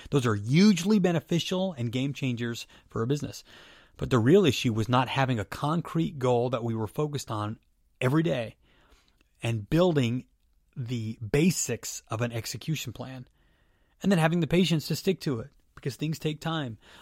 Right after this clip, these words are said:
Larry Bossidy brilliantly says in his book, Execution, "We don't think ourselves into a new way of acting. We act ourselves into a new way of thinking."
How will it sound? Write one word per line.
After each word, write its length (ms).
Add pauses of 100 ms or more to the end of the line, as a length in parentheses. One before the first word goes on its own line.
Larry 180
Bossidy 480
brilliantly 340
says 280
in 100
his 140
book, 420
Execution, 920 (680)
"We 200
don't 260
think 340
ourselves 600
into 280
a 60
new 180
way 200
of 140
acting. 500
We 240
act 380 (120)
ourselves 840
into 320
a 60
new 460
way 460
of 120
thinking." 440